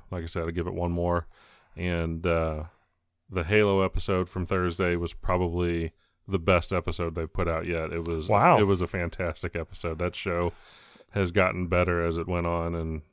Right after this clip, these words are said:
Speaker 1: I'm glad I'm
Speaker 2: <laughs> So they're saving themselves from Bensolation.
Speaker 1: That's right. That's exactly right.
Speaker 2: So how many, uh, Moon Knights are left?
Speaker 1: I can't remember if there's eight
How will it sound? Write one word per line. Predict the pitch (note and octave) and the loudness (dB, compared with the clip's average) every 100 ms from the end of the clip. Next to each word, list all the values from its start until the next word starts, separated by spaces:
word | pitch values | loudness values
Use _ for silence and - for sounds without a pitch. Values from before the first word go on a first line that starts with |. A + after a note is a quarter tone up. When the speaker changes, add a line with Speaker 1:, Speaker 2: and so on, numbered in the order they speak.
| - | -12
Speaker 1:
I'm | E2+ | -10
glad | E2 E2+ E2 | -2 0 0
I'm | E2 E2 | -2 -6
Speaker 2:
<laughs> | - | -2
So | - | 4
they're | C#3 C3 | 6 6
saving | - C#3+ C#3+ | 8 6 6
themselves | C3+ A#2+ - A#2+ A2+ - | 4 2 4 4 4 2
from | A2+ G#2+ | -2 2
Bensolation. | A2+ A2+ - G#2+ A2 A2 E2+ E2 | 4 4 2 2 2 0 -6 -4
Speaker 1:
That's | A#2 - | 0 8
right. | D3+ G#2 - - | 8 8 2 -4
That's | G2 - | -4 -2
exactly | F2+ G#2 G2 G2 | 2 4 4 2
right. | F#2 F2+ E2+ - - - | 2 2 0 -2 -16 -2
Speaker 2:
So | F3 | 4
how | D#3+ | 6
many, | C4+ A#3+ F#3+ D#3+ | 6 6 6 6
uh, | C3+ B2 A#2 G#2+ G2 F#2+ - _ _ _ _ _ _ _ _ _ _ _ _ _ _ | 6 6 6 4 0 -6 -20 _ _ _ _ _ _ _ _ _ _ _ _ _ _
Moon | D3+ C#3 B2 C3 | -10 -4 2 4
Knights | B2 A2+ A2 | 4 2 0
are | |
left? | G2 C3 - - _ _ _ _ _ _ _ - - | -2 -2 -4 -20 _ _ _ _ _ _ _ -18 -16
Speaker 1:
I | - | -6
can't | F#3+ | -2
remember | D3+ A#2+ A#2+ A2+ - - | 2 4 4 2 0 -6
if | A#2 G#2+ | -6 -2
there's | G#2+ F2 - | 0 0 0
eight | F#2 A2+ D#3 | -2 0 -2